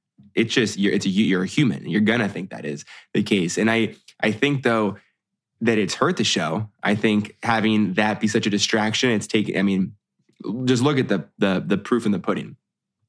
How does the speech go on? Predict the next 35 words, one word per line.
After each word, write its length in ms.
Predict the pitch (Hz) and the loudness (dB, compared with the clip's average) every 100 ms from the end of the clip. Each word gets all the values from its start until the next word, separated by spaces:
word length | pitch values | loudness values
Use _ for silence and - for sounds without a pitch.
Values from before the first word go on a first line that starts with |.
| _ | _
How, 300 | - 123 113 | -4 -2 -2
how 120 | 123 | 0
many 120 | 131 113 | 2 2
relationships 520 | 104 107 107 110 - | 2 0 0 0 0
have 120 | 98 | -2
lasted 560 | 104 98 - 95 92 - - - | 0 -2 -2 -2 -4 -6 -20 -10
in 280 | - 110 98 - | 0 2 2 0
recent 420 | 98 110 113 - 92 | 0 2 2 2 2
memory 480 | 98 92 92 95 107 _ | 2 0 -2 -4 -6 _
from 180 | - 113 | -2 0
the 60 | |
show? 320 | 110 - - - - | 2 0 -2 -8 -2
Very, 260 | 113 107 | 0 2
very 220 | 98 95 | 0 0
few. 420 | 95 - 117 80 - _ - | -2 0 0 0 -8 _ -2
I 180 | 113 139 | 0 2
actually, 400 | 135 131 - 110 | 0 0 0 0
I 60 | 113 | 2
have 100 | 107 | 0
this 160 | 107 | 0
theory. 220 | - 110 107 | 0 2 2
I 60 | |
think 260 | 120 120 113 | 2 0 0
that 260 | 107 - | 0 0
with 380 | 104 113 107 104 - | 2 2 2 -2 -2
numbers 460 | 110 113 110 107 101 | 2 2 2 2 0
going 300 | 104 92 95 | 0 0 0
down 360 | 98 98 131 | 0 2 0
and 160 | - 110 | 0 0
trending 340 | 110 104 101 | 2 2 2
down, 220 | 95 101 | 2 2
it's 100 | 107 | 0
actually 260 | 107 98 107 | 0 -2 0
gonna 180 | 107 98 | 0 0
help 420 | 95 - 107 | -2 -2 -4